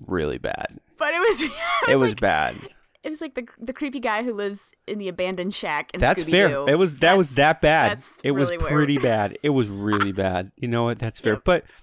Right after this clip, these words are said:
Speaker 1: on the, on the, on the subject of, uh, For You pages on TikTok, I discovered two things. One, apparently there's, like, Christian TikToks, which I did not know that was a thing. I didn't know you
Speaker 2: Yeah.
Speaker 1: could, you could do that because my TikTok feed does not give me, it gives me home improvement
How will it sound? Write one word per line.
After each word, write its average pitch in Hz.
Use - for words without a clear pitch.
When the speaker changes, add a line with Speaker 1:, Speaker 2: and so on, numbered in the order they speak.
Speaker 1:
on 175
the, 170
on 165
the, 147
on 147
the 139
subject 123
of, 107
uh, 107
For 113
You 110
pages 107
on 107
TikTok, 104
I 120
discovered 117
two 127
things. 101
One, 123
apparently 123
there's, 117
like, 110
Christian 143
TikToks, -
which 117
I 110
did 104
not 98
know 95
that 92
was 95
a 92
thing. 98
I 107
didn't 98
know 98
you 95
Speaker 2:
Yeah. 156
Speaker 1:
could, 95
you 101
could 101
do 95
that 113
because 98
my 98
TikTok 95
feed 92
does 92
not 87
give 90
me, 92
it 95
gives 98
me 95
home 120
improvement 113